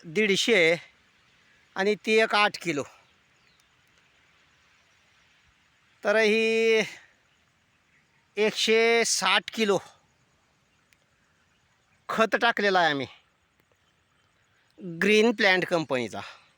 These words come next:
प्रोम पोटॅश आणि भूमी पॉवर आठ किलो.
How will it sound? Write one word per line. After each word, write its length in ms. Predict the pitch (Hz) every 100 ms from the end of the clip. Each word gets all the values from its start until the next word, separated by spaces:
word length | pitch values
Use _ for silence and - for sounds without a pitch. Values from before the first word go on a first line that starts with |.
| _ _ _ _ _ _ _ _ _ _ _ _ _ -
प्रोम 440 | 202 208 208 220
पोटॅश 800 | 233 226 208 165 165 160 - - - - _ _ _ _ _ _ _ _ -
आणि 240 | 175 196
भूमी 440 | 190 196 190 180 180
पॉवर 380 | 180 151 131 113 - _ _ _ _ _ _ _ _ _ _ _ _
आठ 200 | 170 175 -
किलो. 240 | 175 147